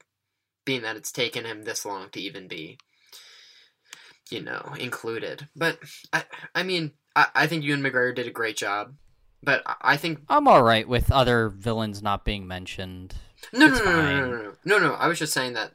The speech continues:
Speaker 1: the Black Mask as a character isn't, I
Speaker 2: Oh,
Speaker 1: don't know,
Speaker 2: yeah.
Speaker 1: isn't as interesting as some of, as some of the other. I mean, Batman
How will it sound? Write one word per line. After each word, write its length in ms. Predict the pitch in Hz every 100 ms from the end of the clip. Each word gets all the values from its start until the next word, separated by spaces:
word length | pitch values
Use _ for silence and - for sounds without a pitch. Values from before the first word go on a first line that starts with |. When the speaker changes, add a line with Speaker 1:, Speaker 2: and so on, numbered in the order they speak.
| _
Speaker 1:
the 80 | 139
Black 400 | 127 135 127 123
Mask 300 | 113 110 117
as 120 | - -
a 40 |
character 640 | - 107 104 - 50 - - _ _ _ _ _ _ _ -
isn't, 400 | 120 127 117 - _ _ _ _
I 40 | _ _ _ _
Speaker 2:
Oh, 180 | 214 160
Speaker 1:
don't 100 | 107
know, 80 | 117
Speaker 2:
yeah. 260 | 92 80 - - - _ -
Speaker 1:
isn't 460 | 92 98 156 156 147
as 140 | 123
interesting 460 | 123 - - 113 104
as 100 | -
some 160 | 104
of, 160 | 98 -
as 80 | -
some 140 | - 107
of 60 |
the 120 | 107 101
other. 180 | 95 -
I 40 | 131
mean, 280 | 143 113 120
Batman 560 | 147 151 143 127 -